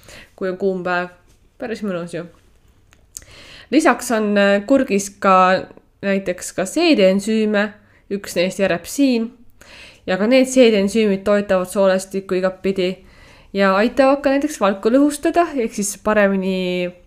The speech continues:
kõiki lihahunnikuid ära seedida või mis iganes muud valku sa tarbid. Aga samas, äh, on kurgis ka selliseid aineid, mis on parasiitide vastased ja ühtlasi ka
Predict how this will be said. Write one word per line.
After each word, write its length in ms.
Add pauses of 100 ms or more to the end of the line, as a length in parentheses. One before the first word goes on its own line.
(320)
kõiki 640
lihahunnikuid 760
ära 160
seedida 440
või 160
mis 140
iganes 340
muud 200
valku 280
sa 80
tarbid. 380 (280)
Aga 100
samas, 540
äh, 160 (160)
on 120
kurgis 400
ka 120
selliseid 400
aineid, 400
mis 160
on 100
parasiitide 720
vastased 560
ja 420
ühtlasi 300
ka 80